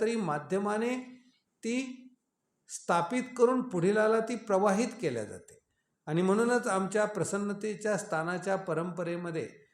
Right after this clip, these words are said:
त्या प्रसन्नतेची स्थाने वंदन केल्यानंतर साधकाला विशेष योग्यता होते. त्यांनी खूप मला वाटतं पंधरा एक प्रमाण त्याला दिली की त्याला प्रसन्नतेची स्थानं का म्हटल्या जातात की जिथे विशेष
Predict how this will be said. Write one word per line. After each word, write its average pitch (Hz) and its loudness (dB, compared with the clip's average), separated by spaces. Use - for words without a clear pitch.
त्या 202 4
प्रसन्नतेची 196 -4
स्थाने 175 -4
वंदन 175 -6
केल्यानंतर 170 -6
साधकाला 160 -6
विशेष 196 -2
योग्यता 120 -8
होते. - -18
त्यांनी 226 2
खूप 254 0
मला 190 2
वाटतं 185 0
पंधरा 175 0
एक 208 -4
प्रमाण 165 2
त्याला 170 0
दिली 165 -2
की 180 -8
त्याला 165 -4
प्रसन्नतेची 175 -8
स्थानं 180 -6
का 220 4
म्हटल्या 165 0
जातात - -4
की 196 -6
जिथे 190 2
विशेष 180 0